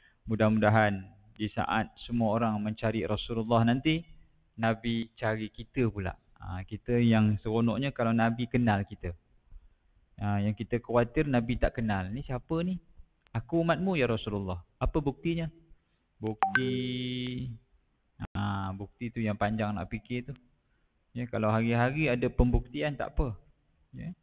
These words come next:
Jadi mari zahirkan rasa cinta pada Rasulullah sallallahu alaihi wasallam. Maka kita menyambung bacaan hari itu, iaitu berkenaan dengan pembukaan kota Mekah.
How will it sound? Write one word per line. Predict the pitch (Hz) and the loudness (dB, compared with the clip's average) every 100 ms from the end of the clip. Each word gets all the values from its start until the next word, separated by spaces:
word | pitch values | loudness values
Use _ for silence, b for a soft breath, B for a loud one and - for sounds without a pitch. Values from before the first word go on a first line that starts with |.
| _ _ _ | _ _ _
Jadi | 110 113 | -4 0
mari | 113 120 110 | 2 2 4
zahirkan | 107 113 107 107 104 | 4 4 2 2 2
rasa | 101 107 | 0 -2
cinta | - 120 117 | 2 2 2
pada | 107 104 101 | 0 0 0
Rasulullah | 101 - 98 95 92 | 0 0 0 0 -2
sallallahu | 92 90 87 | -2 -2 -2
alaihi | - | -4
wasallam. | 95 95 | -4 0
Maka | 107 - 165 - - b b b _ | 2 6 6 4 -6 b b b _
kita | 135 120 | 2 4
menyambung | 139 143 151 175 160 | 6 6 6 4 4
bacaan | 127 123 - 127 | 4 2 2 4
hari | 120 | 4
itu, | 117 151 156 151 | 4 6 6 6
iaitu | 123 113 117 127 | 6 4 2 0
berkenaan | 113 117 104 117 | 2 4 4 6
dengan | 117 113 110 113 | 4 4 4 2
pembukaan | 113 110 110 - 113 117 113 113 | 2 0 0 2 6 6 4 2
kota | 110 107 | 0 0
Mekah. | 101 - 98 | -6 -4 -4